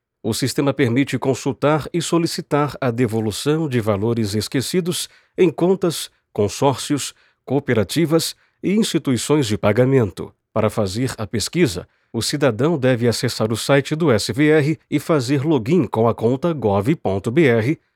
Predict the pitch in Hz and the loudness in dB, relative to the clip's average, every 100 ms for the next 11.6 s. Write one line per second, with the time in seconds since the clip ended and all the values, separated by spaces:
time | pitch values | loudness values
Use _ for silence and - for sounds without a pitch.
0 | _ _ 131 175 185 165 175 139 127 123 | _ _ -2 0 2 0 0 0 0 0
1 | 139 135 _ - 190 135 110 95 90 _ | -4 -6 _ -6 -2 0 0 -2 -6 _
2 | _ _ _ _ _ - 104 - 120 104 | _ _ _ _ _ -8 -6 0 0 0
3 | - 107 113 139 110 - 143 123 117 107 | -2 -4 0 0 0 -2 -2 -2 -2 -2
4 | 117 139 127 - - 87 123 117 127 131 | -2 -2 -4 -4 -6 -2 -2 0 0 0
5 | 120 - _ _ - 110 147 - 196 160 | -4 -8 _ _ -6 -2 0 0 2 2
6 | 143 151 151 123 - 156 110 90 95 143 | 2 -2 -2 -4 -2 -2 -2 -2 0 0
7 | - _ - 107 180 - 127 131 107 151 | -2 _ -6 0 0 0 -4 -2 -2 -2
8 | 117 104 - 165 - 104 101 135 - _ | -2 -4 -2 -2 0 0 2 0 -2 _
9 | _ - 170 - 185 - 175 - 147 - | _ -6 -2 0 0 0 -2 2 0 0
10 | - 151 135 185 131 143 113 - 151 143 | -2 -2 0 0 0 -2 -2 0 0 0
11 | 113 147 - 117 - - | 0 -2 0 -4 -4 -10